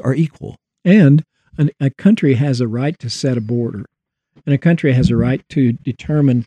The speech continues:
Speaker 2: what's gonna make it a country. There have to be shared values. There has to be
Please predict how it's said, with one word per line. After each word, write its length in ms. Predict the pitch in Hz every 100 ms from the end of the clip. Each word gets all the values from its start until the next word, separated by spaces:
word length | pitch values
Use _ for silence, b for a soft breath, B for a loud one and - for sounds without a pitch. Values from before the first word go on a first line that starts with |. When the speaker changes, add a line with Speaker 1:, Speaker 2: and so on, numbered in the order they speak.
| _ _ _
Speaker 2:
what's 180 | 151 -
gonna 160 | 151 127
make 280 | 131 135
it 60 | 131
a 60 | 117
country. 520 | - 110 - 131 120 _ _ _ _ -
There 100 | 139
have 180 | 135 127
to 80 | 135
be 400 | 123 123 127 135
shared 480 | - 156 139 131 120
values. 840 | 120 135 123 127 107 104 117 -
There 100 | 127
has 280 | 95 123 -
to 80 | -
be 300 | 127 120